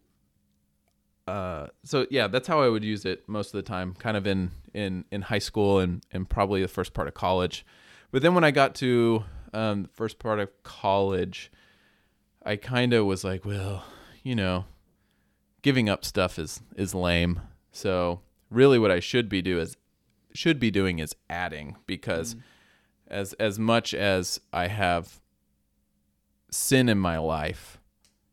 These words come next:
Speaker 1: the thing that really should, I should be focusing on is other spiritual disciplines in my
Speaker 2: Mm.
Speaker 1: life. And those are lacking, so I need to add those in. So it's kind of a launching point to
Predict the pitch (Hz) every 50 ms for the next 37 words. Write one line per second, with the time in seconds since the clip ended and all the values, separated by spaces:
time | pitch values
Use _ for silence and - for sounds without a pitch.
0 | _ _ 98 98 - - - 120 117 113 110 107 98 95 92 85 - - 90 110
1 | 110 107 101 98 95 - - - - 110 101 101 98 95 87 - - 95 95 -
2 | - 110 101 90 90 85 - - 92 87 82 78 - - 80 73 - 69 65 60
3 | - - - - - 87 87 87 87 - - - - _ _ _ _ - 95 98
4 | 92 92 87 85 - - - - 95 87 82 - - 76 76 - _ - 82 80
5 | - - - - - 80 76 76 67 - - - 65 60 58 52 57 57 50 -
6 | - - - - 90 95 92 95 95 87 73 73 78 85 92 92 98 101 - -
7 | 90 82 80 78 78 - _ _ _ - - _ _ - - 82 85 87 92 92
8 | 87 - - - - - 78 82 80 76 76 82 76 69 82 92 87 78 - 110
9 | 95 90 82 - - 120 113 98 87 82 82 85 90 90 85 85 - 87 82 78
10 | - - 87 85 - - - -